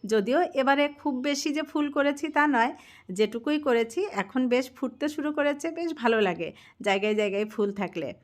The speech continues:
আর আমি তো সবসময়ই বলি, ফুল হচ্ছে বাগানের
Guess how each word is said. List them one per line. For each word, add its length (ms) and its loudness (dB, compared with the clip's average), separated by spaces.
আর 260 4
আমি 180 -2
তো 120 0
সবসময়ই 640 0
বলি, 240 2
ফুল 280 0
হচ্ছে 320 0
বাগানের 400 4